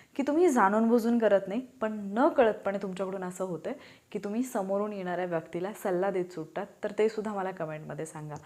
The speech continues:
जर हा व्हिडिओ तुम्हाला हेल्पफुल वाटला असेल, तर व्हिडिओला लाईक आणि शेअर करायला विसरू नका. आणि असेच व्हिडिओज पाहण्यासाठी आपल्या वॉरियर ऑफिसर या प्लॅटफॉर्मला सबस्क्राईब नक्की करा. लवकरच भेटणार आहोत आपण पुढच्या व्हिडिओमध्ये.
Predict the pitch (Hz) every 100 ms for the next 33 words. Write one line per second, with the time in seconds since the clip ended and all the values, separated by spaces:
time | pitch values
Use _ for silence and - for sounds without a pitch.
0 | - - _ 208 220 214 226 285 285 277
1 | 277 262 254 247 233 202 202 190 190 202
2 | 196 190 190 185 180 220 233 220 214 190
3 | 196 220 214 202 196 196 185 170 202 208
4 | 196 190 285 285 240 196 190 - 196 233
5 | 254 180 - 175 - - - 202 214 220
6 | 202 226 277 202 190 180 180 185 190 165
7 | 165 - 190 170 214 240 220 190 - 190
8 | 170 160 156 - 160 156 151 - - -
9 | - 202 208 240 240 220 185 185 180 180
10 | 175 170 240 285 202 190 180 170 160 151
11 | 151 156